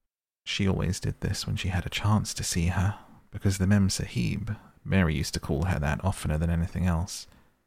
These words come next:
was such a tall, slim, pretty person, and wore such lovely clothes.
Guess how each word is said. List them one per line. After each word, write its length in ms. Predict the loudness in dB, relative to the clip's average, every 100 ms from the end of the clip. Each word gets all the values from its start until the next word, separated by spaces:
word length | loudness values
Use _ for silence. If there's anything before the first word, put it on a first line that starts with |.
| _ _
was 140 | -6
such 400 | -4 -2 -2 -2
a 160 | -4 -4 -6
tall, 400 | -8 -6 -6 -8
slim, 520 | -8 -4 -4 -2 -4 -6
pretty 300 | -10 -10 -8
person, 600 | -6 -6 -8 -8 -8 -8 _ _ _ _ _ _ -6
and 200 | -2 0
wore 280 | 2 2 0
such 300 | -4 -4 0
lovely 320 | 0 0 -4
clothes. 680 | -2 -2 0 -2 -6 -16